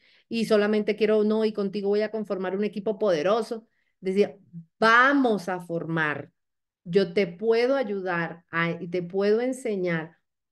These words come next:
cómo tú puedes cambiar tus ingresos con un estilo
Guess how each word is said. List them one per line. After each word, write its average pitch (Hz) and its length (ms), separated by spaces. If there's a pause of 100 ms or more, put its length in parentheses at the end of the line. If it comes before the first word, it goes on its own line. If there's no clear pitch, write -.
(260)
cómo 233 880
tú 196 280
puedes 208 540
cambiar 190 720 (280)
tus 190 220
ingresos 233 640
con 185 200
un 175 160
estilo 196 640